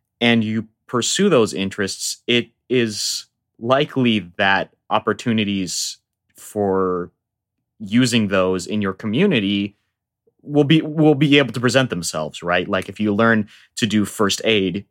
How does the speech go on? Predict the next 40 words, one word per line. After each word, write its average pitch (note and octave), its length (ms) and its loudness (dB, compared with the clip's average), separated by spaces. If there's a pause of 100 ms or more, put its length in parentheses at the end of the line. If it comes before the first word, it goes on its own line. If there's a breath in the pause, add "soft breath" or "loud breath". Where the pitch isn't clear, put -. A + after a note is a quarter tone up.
you're G#2 160 0
going G2+ 360 0
to F#2+ 540 -2 (360)
encounter G2+ 560 -2
more F#2+ 240 2
opportunities F#2 960 -2
to G#2 200 0
apply F#2 300 2
your F#2+ 180 0
first F#2+ 320 -2
aid F2+ 220 -4
skill, D2 320 -6
right? D#2+ 260 -4
Whether E2+ 240 -2
that's E2 240 -4
through F#2 180 -10
the E2+ 100 -6
edu-, - 340 -12
through G#2 180 -4
education E3+ 640 2
or A#2 180 2
just A2+ 300 0
through G#2+ 260 -2 (380 soft breath)
going B2+ 280 4
through A#2+ 180 0
life A2 240 4
as G2+ 100 -4
somebody G2+ 300 0
that F#2+ 160 0
knows F#2 240 -2
how F#2+ 100 -2
to F2+ 80 -8
do F2+ 180 -4
first F2 360 -8
aid F2 260 -8
and E2 300 -16 (160)
keeping D#2+ 320 -8
an F2+ 80 -2
eye A#2 180 2
open, D#2 400 -10